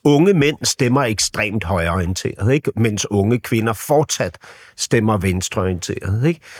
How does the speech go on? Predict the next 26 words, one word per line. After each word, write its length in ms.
Øh, 300
så 140
der 140
er 40
sket 300
en 100
kæmpestor, 840
øh, 380
vending 580
i, 420
i 120
forhold 360
til, 200
til, 340
til 100
ung-, 420
ungdommen 500
og 80
maskuliniteten. 1080
Øhm, 440
og 160
det, 180
det 60
er 40
selvfølgelig 460
interessant. 760